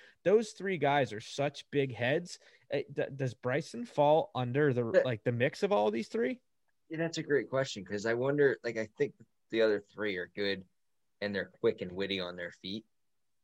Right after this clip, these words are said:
Speaker 2: If you and I, you know, were bantering back and forth with each other.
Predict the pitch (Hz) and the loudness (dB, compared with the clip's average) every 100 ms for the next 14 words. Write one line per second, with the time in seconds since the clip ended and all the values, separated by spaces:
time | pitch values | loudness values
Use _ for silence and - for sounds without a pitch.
0 | _ _ _ - - 92 95 95 92 95 | _ _ _ -16 -16 -8 -6 -4 -2 -2
1 | 98 98 95 92 98 98 - 95 101 98 | -4 -4 -6 -6 -8 -10 -4 -2 0 -2
2 | 98 98 101 98 95 - 98 98 107 107 | -2 -2 -2 -6 -12 -8 -6 -6 -6 -6
3 | 117 131 123 135 135 | -4 0 2 2 -2